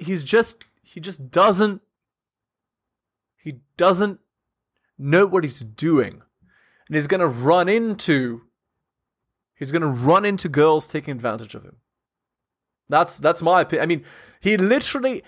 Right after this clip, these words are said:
his previous girlfriend literally slept with another man in front of him.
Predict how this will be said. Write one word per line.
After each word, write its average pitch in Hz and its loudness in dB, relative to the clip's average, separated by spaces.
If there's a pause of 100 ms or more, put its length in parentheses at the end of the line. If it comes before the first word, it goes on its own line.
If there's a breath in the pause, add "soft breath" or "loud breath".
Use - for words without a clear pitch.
his - 0
previous 277 0
girlfriend 151 -2 (220 soft breath)
literally 156 0 (100)
slept 254 -4
with 220 -10
another 208 0
man 226 0
in 214 -6
front 240 0
of 156 -2
him. 120 -10